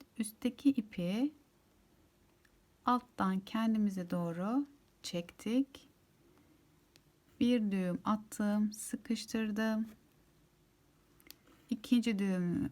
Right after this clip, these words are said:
attım, sıkıştırdım ve bıraktım. Hemen altındaki sarı ipi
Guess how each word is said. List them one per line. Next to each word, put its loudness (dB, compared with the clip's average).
attım, 0
sıkıştırdım 0
ve 0
bıraktım. -2
Hemen 6
altındaki 4
sarı -2
ipi 0